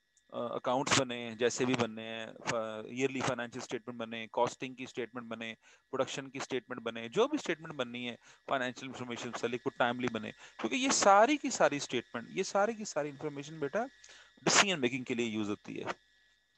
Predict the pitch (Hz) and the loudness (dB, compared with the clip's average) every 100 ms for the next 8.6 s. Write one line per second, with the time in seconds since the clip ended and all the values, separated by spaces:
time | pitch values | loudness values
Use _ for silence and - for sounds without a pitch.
0 | - - _ _ _ - 139 - 151 208 | -20 -20 _ _ _ 4 6 6 0 0
1 | 208 185 135 175 - 160 117 117 113 120 | 0 0 0 2 2 2 0 -4 -8 -8
2 | 214 262 - _ _ _ _ _ _ _ | -8 -12 -20 _ _ _ _ _ _ _
3 | _ _ 135 127 127 - 131 120 - 170 | _ _ -4 0 0 0 -2 -2 -2 -2
4 | 175 135 - 165 - - - 123 - - | -4 -4 -4 -8 -2 0 2 0 -4 -8
5 | 117 - _ _ _ _ _ _ _ - | -16 -20 _ _ _ _ _ _ _ -10
6 | 131 - 175 127 156 185 160 - 165 170 | -8 -2 -2 -2 -8 -8 -8 -8 -12 -12
7 | 180 233 - 113 143 180 202 127 175 131 | -10 -6 -2 -2 -4 -6 -6 -6 -6 -4
8 | - 208 - 196 233 - | -4 -2 0 0 -2 -6